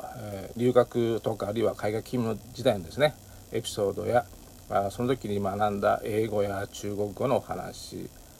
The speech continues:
または、えー、日本に帰ってきてからですね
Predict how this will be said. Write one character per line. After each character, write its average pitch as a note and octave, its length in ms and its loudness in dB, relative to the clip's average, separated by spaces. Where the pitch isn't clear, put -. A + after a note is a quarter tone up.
ま A#2+ 140 0
た D3+ 160 8
は、 C3+ 180 8
え G#2 140 -4
ー、 A2+ 40 -2
日 B2+ 60 2
本 C#3+ 100 2
に C#3 80 0
帰 F#3 120 2
っ A3 40 2
て - 140 -2
き - 80 -4
て C3 80 2
か A2+ 140 6
ら G#2 100 8
で F#2 100 -6
す - 100 -8
ね C3+ 180 0